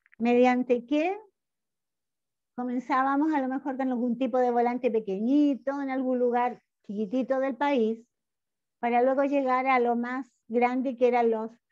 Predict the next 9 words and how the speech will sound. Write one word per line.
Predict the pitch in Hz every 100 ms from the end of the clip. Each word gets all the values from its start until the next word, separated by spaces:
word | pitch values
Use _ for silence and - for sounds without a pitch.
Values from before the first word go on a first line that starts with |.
| _
afiches. | 214 - 262 226 202 196
También | 233 226 247 254
vimos | 247 247 262 254
que | 247 226 - _ _ _
el | 226 220
turismo | 254 247 277 285
se | 302 294
podía | 247 240 247 254 269 285 - _ _ _ _ _
promocionar | 240 240 254 254 233 233 277 339